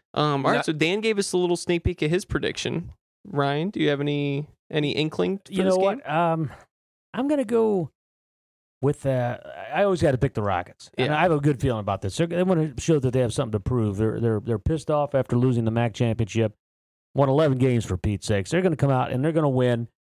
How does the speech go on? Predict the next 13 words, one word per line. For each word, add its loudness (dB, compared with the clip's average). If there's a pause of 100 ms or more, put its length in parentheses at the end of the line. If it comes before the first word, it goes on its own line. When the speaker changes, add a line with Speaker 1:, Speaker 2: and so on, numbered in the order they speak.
(160)
Speaker 3:
It's -20
gonna 4
be 4
a 4
close 2
one. 0
Twenty-one 2
seventeen, 0
your 0
final. -2
Mark 0
it -6
down. -8